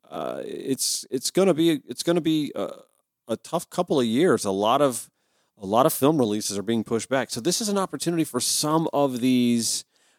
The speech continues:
uh, indie movies and projects to get our attention and grab our dollar. And who knows when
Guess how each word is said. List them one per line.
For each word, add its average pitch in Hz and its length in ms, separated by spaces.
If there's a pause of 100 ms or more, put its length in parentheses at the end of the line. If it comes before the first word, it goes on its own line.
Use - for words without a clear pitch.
(120)
uh, 87 240
indie 147 560
movies 127 840 (100)
and 104 240
projects 123 720
to 143 800 (760)
get 156 140
our 190 160
attention 170 520
and 95 280
grab 107 300
our 180 140
dollar. 160 540
And 104 640 (460)
who 143 180
knows 151 340
when 127 320